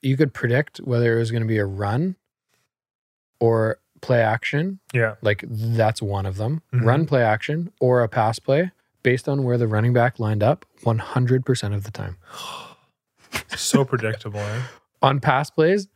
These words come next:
Speaker 1: the running back lined up even with the quarterback,
Speaker 2: Mm-hmm.
Speaker 1: uh, in shotgun. And on run or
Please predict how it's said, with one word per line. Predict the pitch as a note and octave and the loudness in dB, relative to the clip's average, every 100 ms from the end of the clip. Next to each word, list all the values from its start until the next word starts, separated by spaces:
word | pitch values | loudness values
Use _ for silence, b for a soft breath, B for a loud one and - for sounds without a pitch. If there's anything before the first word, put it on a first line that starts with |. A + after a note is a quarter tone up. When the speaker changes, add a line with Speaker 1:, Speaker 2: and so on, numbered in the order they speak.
| _ _ _ | _ _ _
Speaker 1:
the | C3 C3 B2+ | 2 4 4
running | A#2 A#2 C3 | 2 2 2
back | B2+ C3 | 2 2
lined | B2+ A#2 A#2 | 0 0 2
up | A2 - - | 0 -2 -4
even | A#2+ A#2 C3 | -2 0 0
with | A#2+ A#2 | 0 0
the | A2+ G#2 | 0 0
quarterback, | - G2+ A2+ C#3 F#3+ | -2 0 2 0 0
Speaker 2:
Mm-hmm. | A#2+ A#2 B2+ D3 _ _ _ _ _ - G#2+ | -2 0 -2 -6 _ _ _ _ _ -6 -2
Speaker 1:
uh, | G#2 | 0
in | G2 | 0
shotgun. | G#2+ A2 G2+ D#3 G3+ - _ _ _ _ - | 2 2 2 0 -2 -6 _ _ _ _ 0
And | B2+ | 2
on | A#2 A2+ G#2+ | 2 0 0
run | G#2+ G#2+ A#2 E3 F#3 - | 2 2 4 0 -2 0
or | A#2 A#2 A2+ A#2 | 2 4 2 0